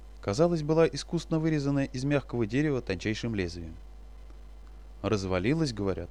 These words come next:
прямо в небе. «Солнышко!» — не поверил Кудыка. Ну да. Небо сразу чёрное стало, как ночью, а на землю огненный дождь упал. Весь день головёшки горящие сыпались,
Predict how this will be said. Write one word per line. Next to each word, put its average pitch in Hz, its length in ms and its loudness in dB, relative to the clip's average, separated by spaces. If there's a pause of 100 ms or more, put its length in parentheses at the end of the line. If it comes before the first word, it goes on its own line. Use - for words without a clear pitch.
(120)
прямо 113 260 2
в 101 80 -2
небе. 95 360 0 (920)
«Солнышко!» — 135 680 4 (300)
не 98 60 -2
поверил 90 360 2
Кудыка. 87 420 -4 (840)
Ну 123 100 2
да. 143 300 4 (960)
Небо 101 240 2
сразу 90 320 2
чёрное 123 420 4
стало, 92 420 -2
как 98 180 -4
ночью, 92 420 -4 (460)
а 92 80 -6
на 92 140 -2
землю 104 420 0 (180)
огненный 101 380 0
дождь 95 300 -2
упал. 87 260 -6 (640)
Весь 120 280 0
день 120 220 2
головёшки 107 500 2
горящие 95 460 0
сыпались, - 540 -10